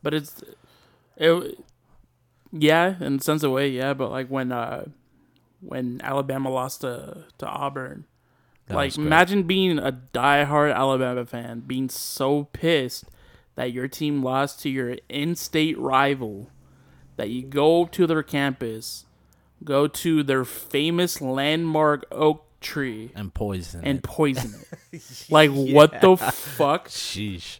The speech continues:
Speaker 1: That's like A S U losing, coming down, and then, like, burning Ain't Mountain, like, lighting it on fire.
Speaker 2: Yeah.
Speaker 1: Like, I'm just,
Speaker 2: We
Speaker 1: like,
Speaker 2: do
Speaker 1: who
Speaker 2: that
Speaker 1: just,
Speaker 2: ourselves every
Speaker 1: like,
Speaker 2: Fourth of
Speaker 1: who,
Speaker 2: July. We
Speaker 1: who,
Speaker 2: don't need their
Speaker 1: who
Speaker 2: help.
Speaker 1: just has, like, who has that much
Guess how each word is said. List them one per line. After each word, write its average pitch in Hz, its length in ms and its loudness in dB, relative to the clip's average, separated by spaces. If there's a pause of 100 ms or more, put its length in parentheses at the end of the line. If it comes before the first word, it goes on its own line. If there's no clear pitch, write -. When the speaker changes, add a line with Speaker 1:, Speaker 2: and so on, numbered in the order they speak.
Speaker 1:
That's 170 260 2
like 196 400 4 (120)
A 156 180 4
S 170 240 2
U 139 160 -2
losing, 165 540 0 (340)
coming 156 360 2
down, 135 340 2
and 131 160 -6
then, 127 180 -6
like, 123 340 -12
burning 139 360 2
Ain't 127 220 -6
Mountain, 117 360 -12 (220)
like, 123 140 -12
lighting 139 360 2
it 131 80 -2
on 120 160 -8
fire. 113 320 -10 (320)
Speaker 2:
Yeah. 87 220 -8 (680)
Speaker 1:
Like, 123 280 -8
I'm 165 200 2
just, 156 300 -6 (260)
Speaker 2:
We 127 120 -2
Speaker 1:
like, 147 80 0
Speaker 2:
do 131 80 2
Speaker 1:
who 127 40 2
Speaker 2:
that 123 140 6
Speaker 1:
just, - 100 6
Speaker 2:
ourselves 110 580 2
every 104 220 -2
Speaker 1:
like, 170 100 -6
Speaker 2:
Fourth 113 260 0
of 117 60 -4
Speaker 1:
who, 170 60 2
Speaker 2:
July. 104 460 -4
We 104 80 -2
Speaker 1:
who, 165 60 2
Speaker 2:
don't - 100 -2
need 85 100 -10
their 110 140 -10
Speaker 1:
who 165 140 -2
Speaker 2:
help. 170 100 0
Speaker 1:
just 190 220 2
has, 170 440 -2
like, 131 200 -6 (680)
who 185 140 0
has 196 320 4
that 156 200 4
much 156 240 2